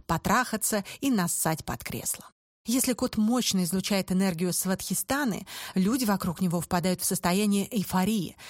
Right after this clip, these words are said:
Для стимуляции этой чакры массируйте коту место над хвостом.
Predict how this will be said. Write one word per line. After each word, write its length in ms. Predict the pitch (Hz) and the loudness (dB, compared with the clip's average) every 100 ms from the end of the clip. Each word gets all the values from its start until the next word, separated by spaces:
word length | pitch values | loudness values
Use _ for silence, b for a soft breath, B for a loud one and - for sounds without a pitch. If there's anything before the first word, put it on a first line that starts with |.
| B | B
Для 220 | 180 190 | 0 2
стимуляции 640 | 175 196 208 233 185 - 170 | 2 0 2 2 0 0 -2
этой 160 | 160 175 | -2 -2
чакры 480 | - 285 - 254 B B 196 | 0 0 0 -2 B B 0
массируйте 720 | 190 180 - 269 240 214 196 | 0 0 0 2 0 0 -2
коту 260 | 180 175 | -2 0
место 500 | 175 170 214 - 196 190 B - | 0 2 0 0 -2 -4 B 0
над 320 | 180 180 - | 2 2 0
хвостом. 640 | 175 175 - 214 185 - | -2 -2 0 0 -2 -4